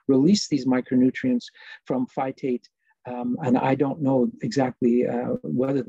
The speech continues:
how effective that would be, but it becomes a risk. Just like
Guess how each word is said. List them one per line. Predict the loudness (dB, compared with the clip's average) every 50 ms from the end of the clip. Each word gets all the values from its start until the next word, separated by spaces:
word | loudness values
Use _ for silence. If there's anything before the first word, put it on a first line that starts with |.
| -10 -12
how | -8 -4 -4 -4 -4 -6
effective | -8 -10 -10 -8 -8 -10 -10
that | -8 -10 -8 -8
would | -8 -8 0
be, | 0 2 2 0 -2 _ _ _ _ _ _ _ _ _ -2
but | 0 0
it | 0 -2 -2
becomes | -6 -4 0 0 0 2
a | 2
risk. | 0 0 -2 -2 -16 -20 _ _ _ _ _ _ _ _ _ _ _ _ _ _ _ _ _ _ _ _ _ -6
Just | -6 -4 -4 -2
like | 0 2 2 0 0 -4